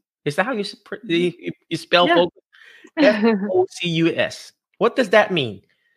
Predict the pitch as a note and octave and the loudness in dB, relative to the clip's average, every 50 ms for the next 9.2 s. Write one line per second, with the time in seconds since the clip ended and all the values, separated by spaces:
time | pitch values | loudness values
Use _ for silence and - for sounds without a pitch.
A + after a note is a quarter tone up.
0 | _ _ _ _ _ _ _ - - - - - A3 A#3 A#3+ B3 B3+ B3 A#3+ - | _ _ _ _ _ _ _ -20 -20 -20 0 4 4 6 6 6 4 2 2 0
1 | - - - - _ _ _ _ - C#3+ C#3+ E3 F#3 G3 G#3 G#3+ G#3 G3+ - - | -2 -8 -10 -14 _ _ _ _ -12 -4 0 2 4 4 4 2 0 -6 -4 0
2 | - F#3+ F#3+ F#3 F#3 F#3 F3+ - - - - - _ _ _ D3 D#3 D#3+ D3+ - | 4 4 6 6 4 4 2 0 -4 -12 -16 -20 _ _ _ -2 -2 -2 -4 -2
3 | - F3 E3 D#3 D#3 D3+ - - D#3 - - - - - A#2 A2 - - - - | 0 2 4 4 4 2 0 -4 -6 -6 -6 -4 -2 0 0 0 -2 -6 -10 -8
4 | - C2 - - _ _ _ _ _ _ _ _ _ _ _ _ _ _ _ _ | -8 -8 -10 -12 _ _ _ _ _ _ _ _ _ _ _ _ _ _ _ _
5 | - - - A3 G#3+ G#3+ G#3 G#3 - - D#3+ F3 F3+ F3+ F3 - - E3 D3 G#2 | -20 -6 -2 0 2 2 2 0 -2 -2 0 0 0 0 0 -2 0 0 0 0
6 | F#2+ - - - - - A#2 - - C#3 C3 - - B2 - - - - - - | 0 -4 -10 -8 -6 -6 -6 -2 -2 -2 0 0 -2 -4 -4 -4 -6 -8 -8 -8
7 | - - - F#2 A2 - _ _ _ _ _ _ _ _ _ _ _ C#3+ D3 D3+ | -12 -14 -12 -14 -14 -14 _ _ _ _ _ _ _ _ _ _ _ 0 2 4
8 | D#3+ F#3 G#3+ B3 - A3 G3+ F#3+ D#3 B2 C3 D3 D3 D3 - D#3+ D3+ D#3 E3+ F3+ | 4 4 4 4 4 4 4 4 4 4 4 2 2 2 2 2 2 4 2 2
9 | F#3+ F#3 E3+ D#3 | 0 -2 -6 -10